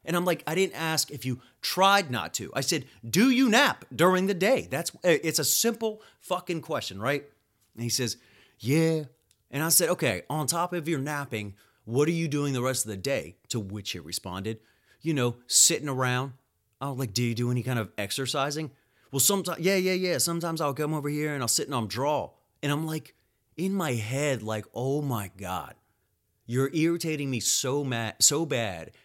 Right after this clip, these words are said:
It, m-, my hundred sixty-five pound frame is about to pick all four hundred twenty-seven pounds of you up and throw you out the fucking window.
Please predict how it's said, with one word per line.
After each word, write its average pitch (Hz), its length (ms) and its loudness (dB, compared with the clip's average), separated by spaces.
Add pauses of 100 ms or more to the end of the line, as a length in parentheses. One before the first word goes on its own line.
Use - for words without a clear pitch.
(280)
It, 123 160 -10
m-, 127 360 -6
my 135 380 -2
hundred 139 360 -2
sixty-five 131 840 -4 (200)
pound 127 340 -2
frame 120 540 -2 (160)
is 110 100 -4
about 131 300 -2
to 123 60 -10
pick 117 340 -4
all 123 240 0
four 156 320 -8
hundred 160 360 0
twenty-seven 143 920 0
pounds 131 420 -2
of 101 100 -4
you 104 200 -6
up 110 180 -8
and 127 120 -8
throw 135 120 -6
you 139 120 -4
out 127 120 -6
the 113 60 -10
fucking 110 420 -6
window. 80 320 -12